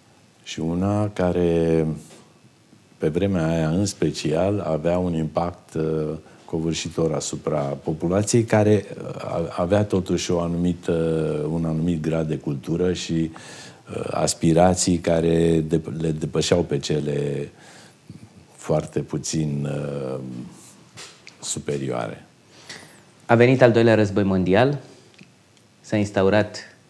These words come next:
Speaker 2: guvernul comunist. Care a fost impactul stalinismului în obsedantul deceniu asupra operei și asupra muzicii din
Speaker 1: Nu,
Speaker 2: România?
Speaker 1: uh, nu e foarte simplu de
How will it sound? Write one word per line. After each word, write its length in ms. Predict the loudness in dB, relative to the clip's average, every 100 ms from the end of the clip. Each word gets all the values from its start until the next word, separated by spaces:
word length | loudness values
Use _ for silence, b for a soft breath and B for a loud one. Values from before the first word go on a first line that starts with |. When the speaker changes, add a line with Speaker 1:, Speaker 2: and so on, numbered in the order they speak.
| -6
Speaker 2:
guvernul 360 | -2 0 0
comunist. 640 | -2 -2 -2 -2 -4 -8 -20 b b b b 0
Care 180 | 2 2
a 40 |
fost 240 | 2 -2
impactul 680 | 0 0 2 0 -2 -4 -4 -10 -20 -20
stalinismului 840 | -6 -2 0 0 -2 -4 -8 -8
în 80 | -8
obsedantul 540 | -8 -6 -4 -4 -4
deceniu 460 | -8 -6 -6 -6 -8 -12 B B
asupra 380 | -4 0 2 6
operei 380 | 6 4 0 -2
și 100 | -2
asupra 340 | -6 -6 -6 -6
muzicii 460 | -6 -8 -10 -10 -14 -20 _ _ _ -8
din 200 | -2 0
Speaker 1:
Nu, 60 |
Speaker 2:
România? 520 | 0 0 0 2 2
Speaker 1:
uh, 160 | 2 2 -2 -8 -20 _ _ _ _
nu 200 | 0 4
e 100 | 4
foarte 320 | 4 2 2
simplu 480 | 2 2 0 0 -4
de 880 | -2 0 2 4 2 2 0 0 -2